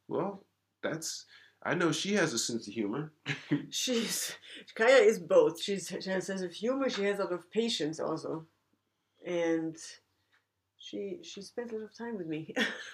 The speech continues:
Speaker 1: Well, the, the funny thing is, she's p-, as patient with us, or actually more patient with us than we are with her.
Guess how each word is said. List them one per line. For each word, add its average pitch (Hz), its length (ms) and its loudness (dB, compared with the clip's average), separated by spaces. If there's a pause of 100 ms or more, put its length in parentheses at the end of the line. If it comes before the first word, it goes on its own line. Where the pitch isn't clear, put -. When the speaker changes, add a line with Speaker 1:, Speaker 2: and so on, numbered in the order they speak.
(120)
Speaker 1:
Well, 185 280 2
the, 139 160 -6
the 143 120 -8
funny 185 260 -4
thing 165 200 0
is, 151 220 0
she's - 360 -4
p-, - 200 -8
as 127 180 -2
patient 147 400 0
with 113 160 -2
us, - 540 0
or 98 120 -4
actually 101 380 -2
more 120 260 0
patient 113 380 -2
with 101 160 -2
us 95 400 -2 (460)
than 101 640 -2 (140)
we 107 220 0
are 104 220 4
with 87 160 -6
her. - 320 -4